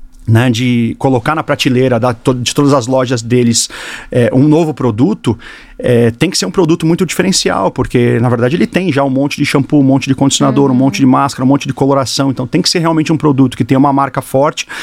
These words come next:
Speaker 1: que tenha um conceito forte por trás e que entregue realmente algum diferencial. Então, acho que essa é uma barreira muito importante, o por-, porque muitos produtos que são bons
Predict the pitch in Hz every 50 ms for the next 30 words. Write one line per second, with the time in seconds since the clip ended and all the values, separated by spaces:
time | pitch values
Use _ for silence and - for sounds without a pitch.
0 | - - - - - 127 - 156 143 151 147 - 151 139 - - 151 139 - -
1 | - 139 135 - - - 139 127 - - 143 160 156 175 - 190 185 - - 151
2 | 151 151 147 147 139 156 143 147 147 143 - 139 139 147 147 - - 151 143 151
3 | - - - 147 120 117 107 - - - - - _ - 131 - - - - 131
4 | 135 165 170 - 180 160 151 - 139 139 120 143 147 135 131 131 135 139 139 139
5 | - 139 - - 123 113 - - 131 139 165 165 - - 127 - - - _ 147
6 | 131 - 151 143 - - - _ - 151 - - 156 156 156 156 156 - - -
7 | 151 127 135 143 - - - - - 151 165 131 117 139 147 156 190 208 - -
8 | - -